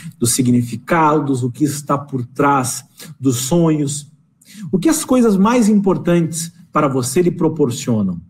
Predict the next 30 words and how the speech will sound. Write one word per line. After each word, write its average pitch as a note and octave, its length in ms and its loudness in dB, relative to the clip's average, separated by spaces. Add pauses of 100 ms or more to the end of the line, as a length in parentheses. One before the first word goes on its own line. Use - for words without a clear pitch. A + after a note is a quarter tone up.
(1160)
Aí A#2+ 100 0
quando E3+ 220 2
você F#3 280 0
pensar, F3+ 800 -2
você B2+ 140 -4
vai D#3+ 140 2
linkar F#3+ 640 0 (180)
as F3 220 0
respostas F3 880 0
do F3+ 120 0
passo F#3+ 400 0
um. C#3+ 280 0 (320)
O E3+ 80 -8
que - 140 -2
as - 100 0
coisas G3+ 300 2
mais F3 240 2
importantes D#3+ 520 0
lhe D3 80 2
proporcionam? A2 760 -2 (400)
O E3+ 80 2
que C4 120 2
você B3 380 2
sente C4 680 0
sobre D#3+ 260 0
as C#3+ 100 -2
coisas D3+ 300 0
que - 100 -10
mais C#3 240 0
importam? A2+ 680 -2